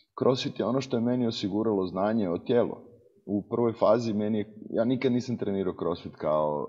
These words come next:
kao što se crossfit predstavlja u samome startu i zato jesam uspio biti jedno četiri godine najspremniji u regiji, čak sam bio i u Ateni na tom europskom natjecanju. E,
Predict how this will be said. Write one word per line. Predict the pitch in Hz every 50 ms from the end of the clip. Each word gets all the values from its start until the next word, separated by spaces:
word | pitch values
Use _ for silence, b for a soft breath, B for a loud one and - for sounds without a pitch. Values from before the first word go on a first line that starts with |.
| - - 80
kao | - 82 73 80
što | 78 - 80
se | 80 - 85 -
crossfit | 85 85 85 - - 82 73 -
predstavlja | - 80 82 80 - - 73 71 71 67
u | 69 71
samome | - - 76 76 73 71 73
startu | 76 - - 73 98 113 - - 107 B B B B B B B B
i | - 95
zato | 92 101 98 98 - 90
jesam | 92 101 117 117 - 104 92 92
uspio | 90 95 - - - 80 78
biti | 76 82 82 80 76
jedno | 76 73 78 78
četiri | - - 82 78 80 78
godine | 73 82 80 80 78
najspremniji | 73 82 - - - - 90 87 87 82 78 73
u | 73
regiji, | 82 95 95 85 76 71 65
čak | - 80 -
sam | - 73 71 73
bio | 82 85 80 76
i | 76
u | 71 73
Ateni | 71 - - 85 82 82 78
na | 69 69 69 67 69 73 - -
tom | - 73 71 71 71 - -
europskom | 80 78 76 76 - - _ 67
natjecanju. | 67 71 82 - - 107 - - 98 92
E, | 85